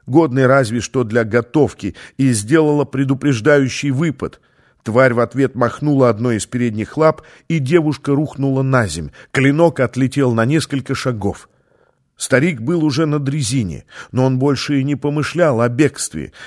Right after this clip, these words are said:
Пыхтя разворачивал пулемёт, стараясь поймать в паутину прицела пляшущий белёсый силуэт. Не выходило. Чудище сжалось к девчонке. Гомеру казалось, что в считанные минуты, разорвав дозорных,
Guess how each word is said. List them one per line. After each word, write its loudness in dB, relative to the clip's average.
Пыхтя 0
разворачивал 0
пулемёт, 0
стараясь 2
поймать 0
в -20
паутину -4
прицела 0
пляшущий 0
белёсый 0
силуэт. 0
Не -4
выходило. -4
Чудище -4
сжалось 2
к -12
девчонке. -2
Гомеру 2
казалось, 2
что -2
в -12
считанные -2
минуты, -2
разорвав 2
дозорных, 2